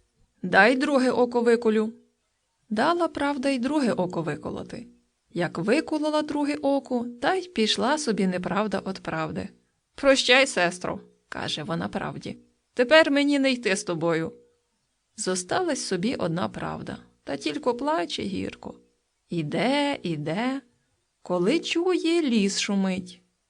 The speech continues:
«Що ж тепер робити мені?» думає вона, бідненька, сама собі. «Злізу на яке-небудь дерево та переночую, щоб звірюка яка не напала на мене». От злізла вона на одно дерево та й сидить там.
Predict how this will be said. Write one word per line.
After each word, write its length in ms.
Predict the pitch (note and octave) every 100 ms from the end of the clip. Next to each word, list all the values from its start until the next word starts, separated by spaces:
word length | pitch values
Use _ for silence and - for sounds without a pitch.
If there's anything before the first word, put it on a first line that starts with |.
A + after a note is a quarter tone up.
| _ _
«Що 320 | - - D#4
ж 140 | E4+ -
тепер 300 | D4+ D4+ D4
робити 440 | C#4+ C4 F4 G#3
мені?» 360 | F3 E3 D#3 -
думає 400 | - F#3 E3 D#3+
вона, 240 | E3 E3+ E3+
бідненька, 520 | F#3 F#3 E3+ F3+ F#3+
сама 320 | - G3 F3
собі. 380 | - E3 D#3 - - _ _ _ -
«Злізу 500 | - F3+ D#4 E4 D4+
на 120 | C#4+
яке-небудь 720 | C4+ B3+ A#3+ B3 B3+ B3 A#3+
дерево 540 | F3+ E3+ D#3 F3 G3+ A3+ -
та 140 | A3+
переночую, 720 | G#3 A3 B3+ D4+ - E4 F#3+
щоб 220 | - G#3+
звірюка 480 | G#3 A3 D4 C#4 F#3
яка 260 | F3+ F3+ F#3
не 120 | F#3+
напала 420 | A3 A#3 F3+ E3
на 80 | D#3+
мене». 280 | G3 E3 - - _ _ _ _
От 140 | - B3
злізла 420 | C#4+ F4+ F#4 G#3+
вона 280 | F#3 G#3+ D4
на 160 | G#3+
одно 340 | F3+ E3 E3+ G3+
дерево 440 | C4 C#4+ D4+ D4+
та 140 | D4+ G3+
й 100 | -
сидить 460 | - C4+ F4+ F4+
там. 240 | - G3+